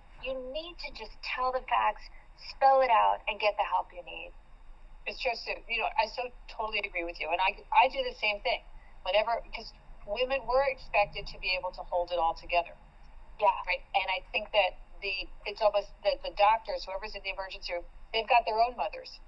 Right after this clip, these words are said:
Speaker 2: and their own
Speaker 1: Yeah.
Speaker 2: wives who, or
Speaker 1: Yeah.
Speaker 2: spouses who hold it all together.
Speaker 1: Right.
Speaker 2: And yes, we do apologize. We feel guilty if we suddenly have to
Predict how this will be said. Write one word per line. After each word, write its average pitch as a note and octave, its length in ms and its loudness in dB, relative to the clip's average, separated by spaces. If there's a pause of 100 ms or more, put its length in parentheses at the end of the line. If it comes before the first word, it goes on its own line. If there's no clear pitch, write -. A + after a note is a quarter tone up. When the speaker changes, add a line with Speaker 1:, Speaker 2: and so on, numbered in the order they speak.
(160)
Speaker 2:
and G3 100 -4
their G3+ 140 0
own A3 120 2
Speaker 1:
Yeah. A#3 60 4
Speaker 2:
wives - 520 0
who, G3 100 -8
or - 220 -2
Speaker 1:
Yeah. - 100 0
Speaker 2:
spouses F3 360 4 (260)
who G3+ 100 -2
hold G3 300 4
it F3+ 100 -4
all E3+ 180 4
together. - 460 -6 (400)
Speaker 1:
Right. B3 140 0
Speaker 2:
And G3+ 140 2
yes, C4+ 340 4
we A3 140 -6
do A3+ 180 -4
apologize. B3 600 2
We G#3 120 -10
feel A3 240 -4
guilty A3+ 560 -2 (600)
if G3+ 160 -6
we G#3+ 100 -8
suddenly G#3+ 380 2
have F#3 300 2
to F#3 320 -6